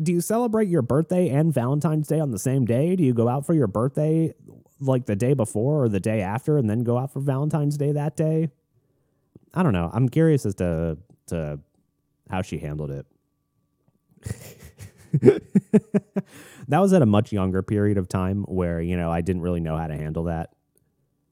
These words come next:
at all. So, uh, we didn't.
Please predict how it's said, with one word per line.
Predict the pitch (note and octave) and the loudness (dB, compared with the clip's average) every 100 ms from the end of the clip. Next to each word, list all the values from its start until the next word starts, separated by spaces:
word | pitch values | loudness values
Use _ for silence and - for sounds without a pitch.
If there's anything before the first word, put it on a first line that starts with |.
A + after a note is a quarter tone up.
| _ _ _ _ E2+ | _ _ _ _ -6
at | D#2+ | -4
all. | D2 D#2+ - _ _ _ _ _ _ _ - | -2 -4 -8 _ _ _ _ _ _ _ -20
So, | - G2 E2 D#2 D2+ | -8 -4 -2 -2 -2
uh, | D2 D2 C#2+ C#2+ - _ _ _ _ _ _ _ - - - _ _ _ _ - | -4 -4 -6 -10 -14 _ _ _ _ _ _ _ -20 -20 -20 _ _ _ _ -8
we | G#3+ B3+ B3+ | 0 2 6
didn't. | F#3 E3+ | 4 2